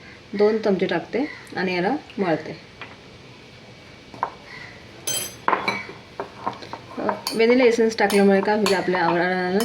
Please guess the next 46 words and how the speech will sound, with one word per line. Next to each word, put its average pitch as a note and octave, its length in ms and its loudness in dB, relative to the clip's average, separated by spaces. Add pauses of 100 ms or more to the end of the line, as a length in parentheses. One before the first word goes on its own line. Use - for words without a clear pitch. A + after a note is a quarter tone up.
(120)
छान F#3+ 200 0
अगदी F3 240 2
जसं G#3 160 -2
फ्लेवर E3+ 340 2
येईल, D3 120 0 (1000)
म्हणून G#3 160 4
मी G#3+ 60 2
तुम्हाला G3 340 2 (460)
टाकून F#3+ 260 2
दाखवते F3+ 380 0
करून. F#3 280 0
हे - 260 -4
बघा, D3+ 220 0
अगदी G3+ 300 2
दोन A3+ 380 6
चमचेच A#3+ 580 2
मी, A#3+ 80 6
अ, F#3+ 340 0
दूध G3+ 200 4
टाकलेलं F#3 380 2
आहे A3 180 2 (640)
आणि G3+ 140 0
त्याच्यामध्ये G3+ 380 6
माझा F#3+ 180 4
गोळा F#3 300 4
अगदी F3+ 140 2 (120)
छान A#3+ 140 4
मळला G3+ 300 4
गेलेला D3+ 300 2
आहे, C#3 160 -2
तुम्ही F#3+ 200 -2
पाहू F3+ 180 -2
शकता. - 300 -6 (460)
आणि G3 180 4
तुपामुळे G#3 420 4
काय A3 180 4
येईल, G#3+ 140 6
आपल्या - 280 0
ह्या G3 140 4
आवरणाला F3 560 2
ना, B3+ 80 4 (500)
हे F#3+ 60 -2
बघा, E3 120 2 (100)
छान G3 180 2
अगदी F#3+ 200 2
असा F#3 180 0